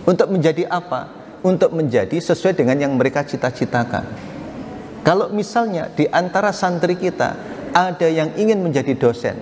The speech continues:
seharusnya yang jadi dosen, dosen duluan siapa? Gurunya. Tapi kenapa kok guru tidak menjadi dosen?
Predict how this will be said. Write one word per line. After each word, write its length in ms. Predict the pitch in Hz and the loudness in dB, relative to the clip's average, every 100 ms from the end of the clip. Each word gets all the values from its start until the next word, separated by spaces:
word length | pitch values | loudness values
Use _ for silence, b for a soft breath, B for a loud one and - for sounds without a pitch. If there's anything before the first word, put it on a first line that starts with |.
| - - | -12 -4
seharusnya 480 | - 175 151 165 220 | 2 4 4 2 2
yang 80 | 208 | 4
jadi 240 | 160 127 | 4 4
dosen, 240 | 139 143 - | 2 -2 -2
dosen 200 | 135 185 170 | 0 2 2
duluan 320 | 180 226 262 | 4 4 4
siapa? 320 | 147 110 82 - - - - - - - - - - - - - - | 2 2 -2 -12 -20 -20 -20 -20 -20 -20 -20 -20 -18 -16 -14 -16 -2
Gurunya. 560 | - 180 254 240 147 - - - - - - - - | 4 6 6 4 -2 -6 -16 -20 -20 -20 -20 -20 -2
Tapi 180 | 202 202 | -2 0
kenapa 320 | 208 240 269 339 | -2 -2 0 0
kok 160 | 165 | 2
guru 160 | 156 143 | 4 2
tidak 240 | 135 123 | 2 0
menjadi 260 | 117 127 117 | 2 2 0
dosen? 380 | 113 107 - | 0 0 -2